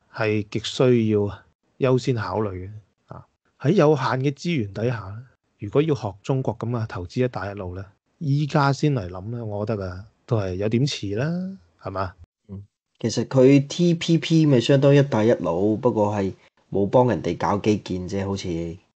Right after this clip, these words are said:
Speaker 2: 我，我，我可以將T P P吓，誒，加強佢㗎，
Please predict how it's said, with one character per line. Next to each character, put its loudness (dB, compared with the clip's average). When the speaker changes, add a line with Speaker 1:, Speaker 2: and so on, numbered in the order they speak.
Speaker 2:
我， 6
我， 4
我 6
可 8
以 10
將 6
T 2
P 6
P 4
吓， -4
誒， 0
加 4
強 -2
佢 -4
㗎， -4